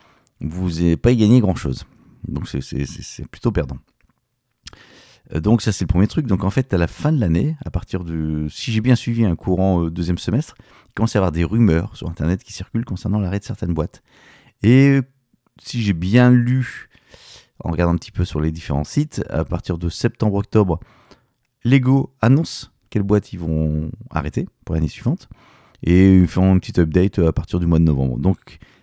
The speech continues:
là, tout le monde se met à la chasse, enfin tout le monde, tous ceux qui sont intéressés par ça, se met à la chasse des boîtes qui vont s'arrêter, en disant, mais il faut surtout que je les récupère pour pouvoir les vendre derrière, et ils vont prendre de la valeur. Donc c'est pas tant d'acheter, euh,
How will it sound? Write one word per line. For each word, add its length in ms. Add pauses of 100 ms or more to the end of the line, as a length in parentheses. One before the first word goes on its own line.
(120)
là, 220
tout 160
le 60
monde 120
se 80
met 120
à 40
la 120
chasse, 360
enfin 120
tout 120
le 60
monde, 120
tous 120
ceux 100
qui 80
sont 60
intéressés 280
par 200
ça, 160
se 140
met 100
à 40
la 120
chasse 320 (460)
des 180
boîtes 260
qui 120
vont 120
s'arrêter, 400 (1000)
en 60
disant, 180
mais 80
il 40
faut 120
surtout 220
que 60
je 40
les 60
récupère 340 (560)
pour 100
pouvoir 300
les 60
vendre 240
derrière, 460
et 120
ils 80
vont 120
prendre 200
de 40
la 100
valeur. 360 (1120)
Donc 180
c'est 120
pas 140
tant 300 (640)
d'acheter, 720
euh, 600